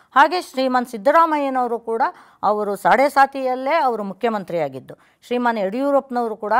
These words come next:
ಸಾಡೆ ಸಾತಿಯಲ್ಲೇ ಮುಖ್ಯಮಂತ್ರಿಯಾಗಿದ್ದು. ಇದೆಲ್ಲ ನಾವು ಸ್ವಲ್ಪ ವಿಚಾರ ಮಾಡಬೇಕಾಗತ್ತೆ. ಶನಿ ಸಾಡೆ ಸಾತಿ ಅಂದ ತಕ್ಷಣ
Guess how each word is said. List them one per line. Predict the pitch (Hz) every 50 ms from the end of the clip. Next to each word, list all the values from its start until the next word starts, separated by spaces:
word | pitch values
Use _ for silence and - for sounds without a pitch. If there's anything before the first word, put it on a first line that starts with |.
| 294 294 - - -
ಸಾಡೆ | 175 175 214 247 262 262
ಸಾತಿಯಲ್ಲೇ | - 240 233 233 240 220 214 214 233 254
ಮುಖ್ಯಮಂತ್ರಿಯಾಗಿದ್ದು. | 254 226 254 - 202 196 185 165 - 170 156 147 135 135 143 - - _ _ _ _ -
ಇದೆಲ್ಲ | 294 262 359 392 415 453 427
ನಾವು | 370 302 285 294 285 254 208 202 214 262 285
ಸ್ವಲ್ಪ | 277 - 247 254 247 - 262 240 226 - - - -
ವಿಚಾರ | 180 196 196 - - 320 370 415 415 381
ಮಾಡಬೇಕಾಗತ್ತೆ. | 311 247 214 190 185 180 - 180 165 165 147 _ - 156 -
ಶನಿ | - - 202 208 233 254 277 277 269
ಸಾಡೆ | - - 196 208 220 226
ಸಾತಿ | 220 - 214 214 214 208
ಅಂದ | 208 190 180
ತಕ್ಷಣ | - 202 - - - 202